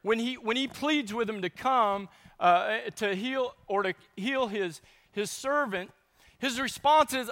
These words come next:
"I will come and heal him. Let's go." And the centurion soldier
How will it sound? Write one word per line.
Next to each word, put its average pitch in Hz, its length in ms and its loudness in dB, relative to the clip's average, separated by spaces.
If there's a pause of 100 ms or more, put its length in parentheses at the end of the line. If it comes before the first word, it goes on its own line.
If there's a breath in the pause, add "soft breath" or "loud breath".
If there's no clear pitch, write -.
"I 269 220 10
will 277 200 2
come 262 640 4 (240 loud breath)
and 262 240 6
heal 311 380 4
him. 123 180 -2 (480)
Let's 262 260 6
go." 294 400 8 (1300 soft breath)
And 262 180 6
the 254 60 2
centurion 294 760 2
soldier 240 680 2